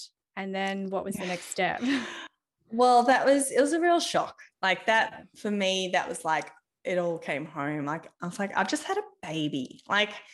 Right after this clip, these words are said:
Speaker 2: my pelvic floor muscles, and not just the muscles, everything is stretched like an elastic band.
Speaker 1: Mm-hmm.
Speaker 2: And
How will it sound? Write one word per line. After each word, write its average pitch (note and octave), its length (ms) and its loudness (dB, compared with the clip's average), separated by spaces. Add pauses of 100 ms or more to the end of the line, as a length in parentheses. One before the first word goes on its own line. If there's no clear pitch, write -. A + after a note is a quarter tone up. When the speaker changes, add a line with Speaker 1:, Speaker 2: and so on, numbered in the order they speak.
(340)
Speaker 2:
my B3+ 400 4
pelvic D#4+ 360 0
floor G3+ 180 -2
muscles, F3+ 560 -2
and A#3 140 2
not C4 120 0
just - 140 -10
the F4+ 60 -4
muscles, F4+ 520 -4
everything D4+ 380 -2
is F4+ 180 -4
stretched - 640 -6
like F#3 240 -4
an F3 80 -6
elastic E3 800 -4
band. C#3+ 440 -2 (200)
Speaker 1:
Mm-hmm. B3 60 -20 (960)
Speaker 2:
And G3+ 460 4